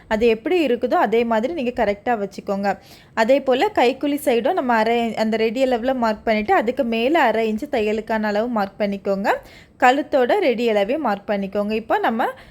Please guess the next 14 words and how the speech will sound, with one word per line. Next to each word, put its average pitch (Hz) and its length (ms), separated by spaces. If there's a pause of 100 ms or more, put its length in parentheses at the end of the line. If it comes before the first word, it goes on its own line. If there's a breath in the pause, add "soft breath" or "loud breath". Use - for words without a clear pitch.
(140 loud breath)
எல்லாத்துலேயும் 277 600
ரெடி 247 300
அளவு 285 240
வந்து 220 240
மார்க் 214 300
பண்ணியாச்சு. 196 440
மார்க் 240 300
பண்ணதுக்கு 254 480
பிறகு 208 280
நம்ம 294 200
அப்படியே 208 340
அளவு 226 280
பிளவுஸை 214 400
எடுத்துக்கலாம். 196 580